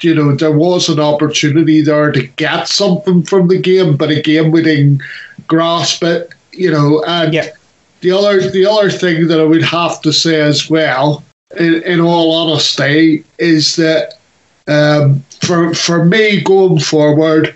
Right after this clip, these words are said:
Speaker 1: I, I, I don't think I wanna see, certainly I don't think I wanna see Ryan Bertram sign a new contract.
Speaker 2: No.
Speaker 1: I've
Speaker 2: No.
Speaker 1: changed my mind about that.
Speaker 2: Yep.
Speaker 1: And, and also,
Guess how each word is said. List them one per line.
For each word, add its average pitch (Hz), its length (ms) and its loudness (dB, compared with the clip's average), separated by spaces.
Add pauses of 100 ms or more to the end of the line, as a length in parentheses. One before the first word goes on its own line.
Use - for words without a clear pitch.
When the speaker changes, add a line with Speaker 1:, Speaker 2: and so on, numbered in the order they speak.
(160)
Speaker 1:
I, 185 720 -4 (180)
I, 190 160 -2
I 190 380 0
don't 175 260 2
think 156 380 -4
I 156 140 0
wanna 147 340 2
see, 147 640 2 (120)
certainly 185 680 0
I 156 60 -2
don't 165 260 0
think 143 300 -4
I 151 40 0
wanna 143 280 0
see 147 360 2
Ryan 147 440 0
Bertram 143 480 0
sign 165 300 0
a 170 80 2
new 170 240 0
contract. 165 760 -2 (260)
Speaker 2:
No. 120 120 -2 (760)
Speaker 1:
I've - 80 0
Speaker 2:
No. 117 60 0
Speaker 1:
changed 156 380 0
my 160 80 2
mind 143 360 0
about 160 340 0
that. 156 280 -2
Speaker 2:
Yep. - 260 -10
Speaker 1:
And, 151 340 0 (540)
and 170 160 0
also, 170 920 2